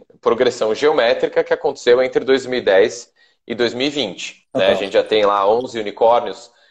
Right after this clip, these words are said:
Speaker 1: que são empresas avaliadas a mais de um bilhão de dólares. É, e são todas empresas, é, enfim, não necessariamente, por exemplo, tem uma delas que, que, que não é de São Paulo, é de Curitiba. Então, você tem empresas que não estão necessariamente aqui em São Paulo,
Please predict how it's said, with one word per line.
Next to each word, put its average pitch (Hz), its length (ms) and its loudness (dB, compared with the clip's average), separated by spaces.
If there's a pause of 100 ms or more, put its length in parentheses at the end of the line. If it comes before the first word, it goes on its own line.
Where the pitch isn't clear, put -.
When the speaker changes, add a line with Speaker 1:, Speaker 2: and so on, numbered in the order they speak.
Speaker 1:
que - 60 -20
são 104 100 -6
empresas 104 400 -4
avaliadas 101 580 2
a 92 80 0
mais 98 260 -2
de 101 60 -14
um 101 80 -12
bilhão 95 220 -10
de 92 100 -14
dólares. 104 680 0 (440)
É, 92 760 4
e 110 60 -12
são 123 220 -4
todas 143 340 -2
empresas, 151 840 -2
é, 98 460 2
enfim, 113 340 -10 (240)
não 143 260 0
necessariamente, 139 600 0
por 117 100 -2
exemplo, 104 300 -6
tem 110 120 -4
uma 113 160 0
delas 113 380 2
que, 120 320 -16
que, 107 300 -20
que - 180 -20
não 110 180 0
é 110 60 4
de 107 100 -6
São 127 120 -4
Paulo, 101 480 0
é 95 80 -8
de 92 100 -14
Curitiba. 120 540 -10
Então, 110 280 -2 (240)
você - 140 -12
tem 139 160 -4
empresas 147 400 0
que - 140 -12
não 135 140 -2
estão 135 260 -2
necessariamente 123 500 -4
aqui - 180 -12
em 117 80 -12
São 123 200 -6
Paulo, 127 420 0